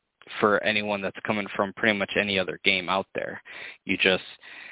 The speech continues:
why would you wanna spend... It, all these extra points on something that you just see as, like, a little buff? Um, but there's a lot more strategy,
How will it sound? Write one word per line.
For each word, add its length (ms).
why 280
would 240
you 80
wanna 200
spend... 480
It, 240
all 160
these 240
extra 280
points 380
on 260
something 380
that 180
you 240
just 200
see 160
as, 260
like, 300
a 80
little 440
buff? 240
Um, 360
but 240
there's 180
a 60
lot 300
more 180
strategy, 600